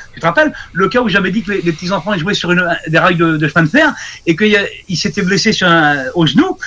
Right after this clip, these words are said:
et qu'il y a une entité qui est, qui, qui est arrivée, et, et d'un seul coup, qui l'a guéri.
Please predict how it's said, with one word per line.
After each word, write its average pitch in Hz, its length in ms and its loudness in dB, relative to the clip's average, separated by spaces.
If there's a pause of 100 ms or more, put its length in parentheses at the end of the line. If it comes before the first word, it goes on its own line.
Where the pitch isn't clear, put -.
(120)
et 165 120 -2
qu'il 220 100 0
y - 20 4
a - 40 4
une 220 60 4
entité 220 440 0
qui 151 140 -6
est, 139 160 -4
qui, 143 240 -8
qui - 100 -4
est 151 40 2
arrivée, 233 440 2
et, 165 200 0 (260)
et 175 80 -4
d'un 208 80 4
seul 190 160 0
coup, 320 200 2 (260)
qui 214 100 0
l'a 220 160 4
guéri. 220 420 2